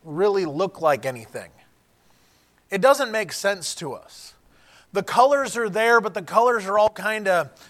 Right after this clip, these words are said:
swirled around and not in the right place, and things don't seem to look the way that we think they should.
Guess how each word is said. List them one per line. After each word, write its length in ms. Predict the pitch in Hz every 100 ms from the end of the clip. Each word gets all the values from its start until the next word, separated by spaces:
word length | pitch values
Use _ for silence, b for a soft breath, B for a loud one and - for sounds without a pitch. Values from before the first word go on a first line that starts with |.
| B
swirled 540 | - - 165 202 240 220
around 640 | 185 190 214 214 214 185
and 100 | 170
not 320 | 175 226 214
in 200 | 208 202
the 100 | 190
right 320 | 175 185 202
place, 540 | 156 185 185 208 208 -
and 140 | 165
things 280 | 190 254 214
don't 240 | 202 180
seem 340 | - - 214 202
to 100 | 170
look 360 | 160 185 190
the 60 | 175
way 180 | 165 180
that 100 | 180
we 120 | 160
think 260 | - 190 170
they 120 | 156
should. 380 | - 185 196